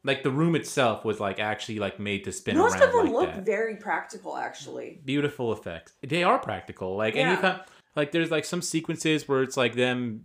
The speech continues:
Speaker 1: changing sceneries and, like, all that. It's all just custom sets that are just cued to change lights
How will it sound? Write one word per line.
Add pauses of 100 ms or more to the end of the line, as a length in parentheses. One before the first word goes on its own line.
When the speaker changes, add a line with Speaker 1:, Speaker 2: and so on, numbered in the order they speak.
Speaker 1:
changing
sceneries
and,
like, (540)
all
that. (160)
It's
all
just
custom
sets (100)
that
are
just
cued
to
change
lights